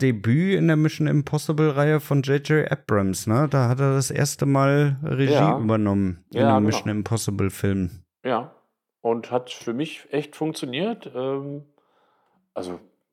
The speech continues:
Speaker 2: ja, echt ein sehr, sehr schöner, richtig runder Film und schön kurzweilig. Also nicht langweilig, <clears throat> immer Action. Und, ähm, ich find's immer ein bisschen schwierig, wenn so ein, so ein Held,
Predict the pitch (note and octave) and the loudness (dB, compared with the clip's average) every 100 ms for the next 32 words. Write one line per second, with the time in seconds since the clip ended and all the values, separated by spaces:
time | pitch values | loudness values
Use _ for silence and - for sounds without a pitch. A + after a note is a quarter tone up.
0 | _ _ G2 F#2 - - A2+ G2 F#2+ F#2 | _ _ -6 -4 -8 -12 -8 -8 -8 0
1 | A#2+ D#3 D#3+ D#3 - D3 D#3 D#3 C#3+ B2+ | 2 2 0 -2 -2 -2 0 -2 -2 -4
2 | - D3 C#3+ A2 A2+ C3 C#3 C3+ B2+ C3+ | -8 -10 -10 -10 -6 -4 -4 -4 -6 -6
3 | C3 A#2+ C3 B2 A#2 A2+ F#2 F2+ F2+ - | -6 -6 -8 -4 -6 -6 -8 -10 -10 -14
4 | G2+ G#2+ A#2 B2+ C#3+ C#3+ C#3 C#3+ - _ | -12 -10 -8 -6 -2 -4 -4 -10 -18 _
5 | _ _ _ _ D3 - F#3+ E3+ A2+ - | _ _ _ _ -10 -2 0 2 0 -4
6 | - B2 B2 B2+ - C#3+ A#2 G#2+ A#2+ A2+ | -8 -6 -4 -6 -6 -6 -6 -6 0 0
7 | A2+ A2 - _ _ _ _ _ _ _ | 0 -4 -16 _ _ _ _ _ _ _
8 | - - C3 C#3+ C3 C3 C3+ - C3 D3 | -12 -8 -2 0 0 -2 -6 -2 2 2
9 | D3 B2+ B2 A#2 A#2 A2+ A2+ G#2+ G2 G2+ | 2 -2 0 2 2 0 -2 -4 -4 -6
10 | F2 F#2+ A#2 C3 C#3 - | -4 2 4 4 0 -10